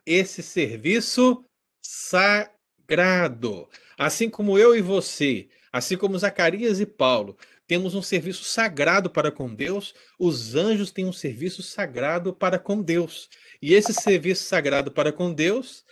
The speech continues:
é servir a igreja.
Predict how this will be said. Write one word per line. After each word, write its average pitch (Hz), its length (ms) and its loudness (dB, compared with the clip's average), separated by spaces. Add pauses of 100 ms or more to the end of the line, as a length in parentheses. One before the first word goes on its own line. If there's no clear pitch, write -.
(280)
é 247 300 6 (180)
servir 185 840 0 (200)
a 202 120 4
igreja. 226 800 2